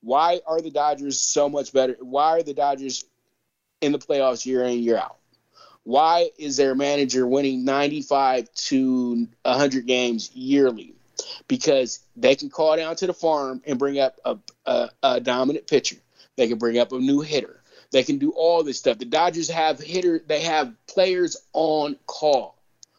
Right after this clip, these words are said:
It does, it just doesn't seem like the Angels have it like that. The Angels had to dip into free agency a lot.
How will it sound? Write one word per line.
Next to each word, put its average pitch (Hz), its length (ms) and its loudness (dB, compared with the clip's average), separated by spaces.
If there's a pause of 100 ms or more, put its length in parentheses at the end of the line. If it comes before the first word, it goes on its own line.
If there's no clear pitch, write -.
(360)
It 170 140 0
does, 196 220 2
it 156 160 0
just 165 200 -2
doesn't 165 200 0
seem 190 220 -4
like 160 180 0
the 147 100 -10
Angels 156 300 0
have 180 320 0
it 160 80 2
like 123 240 -2
that. - 220 -4
The 113 80 -4
Angels 160 340 0
had 151 200 -2
to 139 60 -12
dip 131 240 4
into 151 180 -4
free 175 240 0
agency 160 440 0
a 151 60 -2
lot. 139 300 0